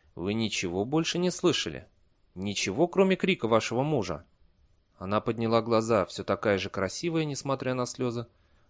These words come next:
а может быть, даже красивее, и сказала: «Ничего». «Никто не убегал, не было других голосов?»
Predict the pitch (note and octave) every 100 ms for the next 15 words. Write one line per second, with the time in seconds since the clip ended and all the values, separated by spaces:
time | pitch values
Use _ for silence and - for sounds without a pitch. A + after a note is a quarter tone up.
0 | _ G#2 A2+ G#2+ G#2+ G#2+ G#2+ G#2+ G#2 A2+
1 | A2 - G#2+ F#2 D#2+ - A2+ - A#2 G2+
2 | E2 - _ _ _ _ - C#3 D3 F3+
3 | E3 D#3 D3 C#3+ _ - - _ _ _
4 | _ _ _ _ - G2+ G2+ - - A2+
5 | B2 A#2 G#2 G2+ F2+ F#2+ G#2+ G#2 - _
6 | _ F2+ G#2+ C#3+ C3+ A2+ G#2+ G2 C3 B2
7 | G#2 F2+ - G#2 C3 -